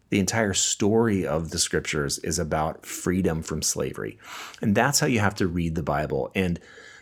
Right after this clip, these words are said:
um, that's just what I, what I would, what I, what I would encourage you to do. So, um, but the, but the, but a pre-conventional understanding helps you read some of those really hard passages, even in the Old Testament.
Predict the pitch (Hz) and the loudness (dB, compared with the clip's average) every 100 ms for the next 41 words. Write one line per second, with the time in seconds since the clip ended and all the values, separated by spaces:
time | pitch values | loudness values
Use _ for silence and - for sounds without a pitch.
0 | - 95 90 82 - _ - 110 107 - | -2 0 2 0 -4 _ 0 2 2 0
1 | 110 120 101 87 87 - 98 90 85 85 | 0 2 2 2 -4 0 2 4 2 2
2 | 82 80 80 82 - 92 87 78 78 76 | 2 4 4 2 2 4 4 2 -2 -2
3 | 80 73 69 67 62 50 - - - - | 0 0 -2 -4 -4 -6 -8 -18 -20 -20
4 | - - _ _ _ - - - 95 69 | -20 -20 _ _ _ -12 -2 2 2 2
5 | - - - - - 95 85 85 - _ | -4 -12 -14 -8 2 2 4 -2 -4 _
6 | _ _ _ _ 107 92 87 - 101 98 | _ _ _ _ 2 4 4 2 4 4
7 | 80 - - 101 90 90 - 107 98 85 | 4 -4 0 4 4 2 0 4 4 4
8 | - - 226 107 95 87 - 80 82 85 | 0 2 4 4 4 2 0 0 0 0
9 | - 98 104 95 78 73 - - - 107 | 2 4 4 4 2 -2 -8 -4 6 6
10 | 110 - 95 78 85 107 104 82 78 - | 6 2 2 2 2 4 4 2 0 2
11 | 98 80 78 78 78 98 98 90 82 - | 2 2 0 -2 0 2 4 2 0 2
12 | 82 80 78 73 - - - - 87 80 | 2 4 2 0 -8 -18 -12 0 2 2
13 | 85 78 76 - 90 82 80 76 76 73 | 0 -2 -2 0 0 0 0 0 0 0
14 | 71 - 67 - 57 | 0 -2 -4 -4 -8